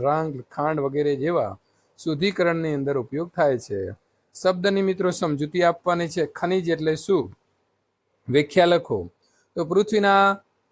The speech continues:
ખડકોમાં જૈવિક અને અજૈવિક પદાર્થો પૃથ્વીની આંતરિક ગરમી અને દબાણના કારણે પરિવર્તન પામીને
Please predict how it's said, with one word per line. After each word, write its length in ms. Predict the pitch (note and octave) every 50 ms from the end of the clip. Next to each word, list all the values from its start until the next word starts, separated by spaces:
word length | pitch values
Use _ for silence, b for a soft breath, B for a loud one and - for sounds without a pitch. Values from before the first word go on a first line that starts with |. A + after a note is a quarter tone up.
| _ _ _ -
ખડકોમાં 540 | - D3 E3 F3+ F3+ G#3 G3 F#3 F3+ E3 C#3+
જૈવિક 420 | B2 D3 D#3 E3+ E3 G3 G3 -
અને 160 | F3+ E3+ E3 D#3+
અજૈવિક 520 | E3+ F3 D3 D#3 D#3+ D3+ D3+ D#3+ D#3+ -
પદાર્થો 460 | - - C#3 C3+ D3+ D#3 D3+ - E3 D#3+
પૃથ્વીની 580 | D3 - C#3 C#3+ C#3+ - D3+ D3 C#3+ C#3+ C#3+ - _ -
આંતરિક 520 | C#3+ D#3 E3 F3 E3+ - G#3 G#3+ A3 G#3 - C3
ગરમી 420 | C#3+ D3 D#3 E3+ F#3 F#3+ F#3+ F#3
અને 180 | E3 D#3 D3+ D3
દબાણના 520 | C#3 C#3 C#3 D3+ D#3+ E3 E3+ E3+ F3 E3+
કારણે 380 | E3 E3 D#3 D3+ D3+ D3 D3+ D3+
પરિવર્તન 600 | C#3+ - C3+ C#3+ D3+ D#3 D#3 D3+ - D#3+ D#3 D#3
પામીને 480 | D3 D3 D3+ E3 F3 E3 B2+ A2 G#2